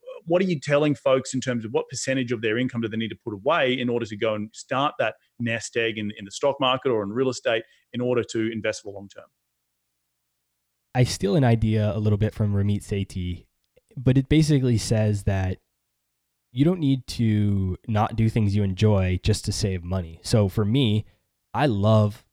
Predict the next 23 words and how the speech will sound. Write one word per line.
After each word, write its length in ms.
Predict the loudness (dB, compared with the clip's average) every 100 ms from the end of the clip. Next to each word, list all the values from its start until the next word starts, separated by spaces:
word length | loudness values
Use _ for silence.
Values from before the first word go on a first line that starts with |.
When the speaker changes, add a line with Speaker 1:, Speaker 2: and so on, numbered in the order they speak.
| -2
Speaker 2:
dirt 140 | -2
bikes. 300 | -2 -6 -12 -8
I 80 | -2
love 280 | 0 0 -2
racing 360 | -2 -2 0
Speaker 1:
<laughs> 20 |
Speaker 2:
motocross. 560 | 2 2 0 -2 -4 -6 -10 -6
I've 160 | -2 0
actually 300 | 0 0 0
Speaker 1:
Yep. 80 | 0
Speaker 2:
recently 360 | 0 0 -2 -2
got 180 | 0
back 180 | -2 -2
on 100 | -2
a 40 | 0
bike, 340 | -2 -4 -6 -16 _ _ -2
and 80 |
it's 140 | -2 -2
expensive. 520 | -4 -2 -2 -4 -2
So 160 | 0 0
I've 300 | 0 0 0
been 200 | 2
Speaker 1:
Right. 140 | 2